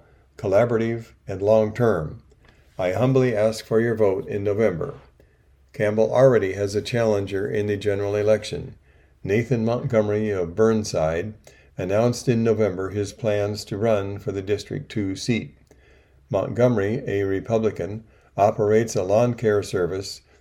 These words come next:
and is a twenty nineteen graduate of Saint Edmund Catholic School. District two covers most of the southern half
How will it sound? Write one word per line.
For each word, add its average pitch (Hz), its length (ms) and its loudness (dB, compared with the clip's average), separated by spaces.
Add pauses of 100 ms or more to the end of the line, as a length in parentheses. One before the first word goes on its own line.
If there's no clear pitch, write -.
(500)
and 104 520 0
is 113 300 -2
a 101 160 2
twenty 120 340 0
nineteen 113 600 -2
graduate 101 560 0
of - 140 -6
Saint 113 400 -2
Edmund 104 420 -4
Catholic 101 460 -4
School. 104 560 -2 (640)
District 127 460 -2
two 110 360 2
covers 104 460 -2
most 127 320 2
of 107 100 -2
the 110 100 -4
southern 110 360 -2
half 95 480 -4